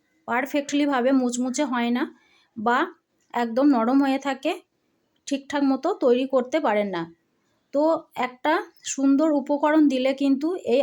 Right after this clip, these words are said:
আলুর চিপসগুলো খুব সুন্দরভাবে মুচমুচেও হবে আর অনেক দিন পর্যন্ত স্টোর করে রেখে দিতেও পারবেন।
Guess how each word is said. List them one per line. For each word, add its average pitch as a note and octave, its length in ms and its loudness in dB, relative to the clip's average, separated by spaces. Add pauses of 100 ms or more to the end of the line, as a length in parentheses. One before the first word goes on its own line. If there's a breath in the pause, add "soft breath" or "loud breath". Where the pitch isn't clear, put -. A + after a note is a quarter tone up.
আলুর A#3+ 320 0
চিপসগুলো B3+ 580 -4 (440 soft breath)
খুব E4 220 -4
সুন্দরভাবে C#4 720 0
মুচমুচেও C4+ 720 2
হবে A#3+ 240 0 (440 soft breath)
আর C4 220 0
অনেক A#3+ 340 0
দিন D4+ 240 4
পর্যন্ত C4 540 0
স্টোর A#3+ 380 2
করে B3+ 220 2
রেখে B3+ 280 -2
দিতেও C4+ 280 -2
পারবেন। F#3 420 -2